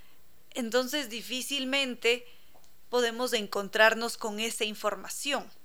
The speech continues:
Cualquier diagnóstico va a ser poco preciso, pero como ya lo decíamos, la ciencia es magnífica y la creatividad humana lo es aún más. Y es allí cuando aparecen otras formas, otras metodologías para poder detectar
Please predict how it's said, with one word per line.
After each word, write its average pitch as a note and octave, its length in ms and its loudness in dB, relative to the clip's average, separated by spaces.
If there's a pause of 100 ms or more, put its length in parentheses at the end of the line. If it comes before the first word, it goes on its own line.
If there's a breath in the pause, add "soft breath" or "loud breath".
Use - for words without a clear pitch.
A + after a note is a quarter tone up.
(460)
Cualquier A3+ 400 4
diagnóstico A3+ 680 2
va G3 220 8
a G#3 60 2
ser A3 320 -2 (420 loud breath)
poco B3+ 360 8
preciso, - 600 -4
pero A#3 180 4
como - 200 -10
ya G3+ 160 -2
lo A3+ 120 2
decíamos, B3 580 -2
la - 80 -6
ciencia - 400 -10
es - 120 -14
magnífica A3+ 600 0
y A#3+ 80 0
la A3 140 4
creatividad G3 540 -6
humana G3 360 -2
lo F#3 120 -8
es - 240 -10 (340 loud breath)
aún A#3+ 480 4
más. A#3+ 420 4 (520 loud breath)
Y A3 240 2
es A#3+ 120 4
allí A3+ 320 2
cuando B3 300 2
aparecen G#3 580 -2
otras A#3+ 500 0
formas, G#3 400 -2
otras B3 340 2
metodologías A#3+ 840 -4
para G#3+ 240 0
poder G#3 260 -6
detectar A3 640 0